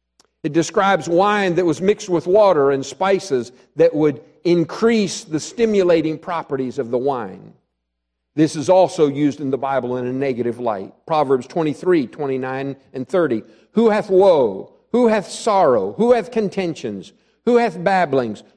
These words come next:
Who hath wounds without cause? Who hath redness of eyes? They that tarry long at the wine." They that go to seek mixed wine. That's the word mansak that is used there.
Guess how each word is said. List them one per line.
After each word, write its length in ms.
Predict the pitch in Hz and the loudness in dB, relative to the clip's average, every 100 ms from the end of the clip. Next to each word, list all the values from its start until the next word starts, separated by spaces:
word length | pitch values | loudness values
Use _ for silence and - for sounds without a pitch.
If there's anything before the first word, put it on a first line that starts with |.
| - | 0
Who 100 | 233 | 2
hath 220 | 226 196 | 2 2
wounds 480 | 190 226 233 202 170 | 4 6 6 4 0
without 400 | 160 185 170 - | 0 2 0 -2
cause? 520 | 180 170 135 107 - - _ | 2 4 4 2 -4 -18 _
Who 160 | 226 226 | 2 4
hath 180 | 226 180 | 4 4
redness 500 | 180 226 214 208 190 | 4 4 2 0 2
of 120 | 156 | 2
eyes? 480 | 170 160 135 113 - _ 131 | 2 2 2 0 -6 _ 2
They 320 | 165 208 214 | 4 6 4
that 260 | 165 170 - | 2 -4 -2
tarry 460 | 190 180 180 175 | 2 4 4 2
long 420 | 156 156 165 160 170 | 2 2 2 0 -2
at 320 | 147 147 - | -4 -6 -2
the 120 | 143 | 0
wine." 680 | 135 139 127 110 98 98 92 _ _ | 0 0 -2 -6 -10 -14 -16 _ _
They 160 | 151 165 | 2 2
that 220 | 160 151 | 0 2
go 160 | 160 | 2
to 120 | 156 151 | 2 -4
seek 360 | - 156 139 | -4 -4 -4
mixed 420 | 135 147 147 - | -4 -4 -6 -12
wine. 420 | 120 127 117 101 101 | -8 -6 -6 -8 -8
That's 260 | 117 - | -10 -10
the 100 | 117 | -8
word 240 | 110 110 104 | -6 -6 -6
mansak 640 | 113 110 101 - 95 92 - | -8 -10 -12 -12 -16 -16 -16
that 100 | 95 | -16
is 160 | 95 | -16
used 240 | 110 95 87 | -16 -16 -16
there. 300 | 92 85 | -20 -20